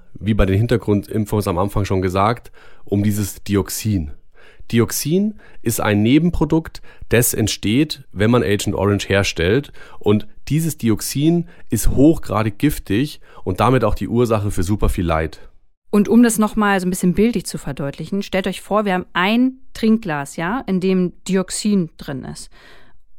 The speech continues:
Speaker 2: Und das kippen wir in die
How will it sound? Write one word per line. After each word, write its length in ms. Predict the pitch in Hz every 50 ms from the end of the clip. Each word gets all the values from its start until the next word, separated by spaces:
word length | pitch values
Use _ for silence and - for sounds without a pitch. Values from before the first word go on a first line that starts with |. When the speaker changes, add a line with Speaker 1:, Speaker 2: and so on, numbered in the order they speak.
| - -
Speaker 2:
Und 400 | 196 196 196 196 185 - - - - -
das 220 | - 190 185 - -
kippen 400 | - - 269 269 - 294 240 180
wir 340 | 180 175 180 196 233 254 - -
in 200 | - 196 202 202
die 260 | 185 190 196 190 -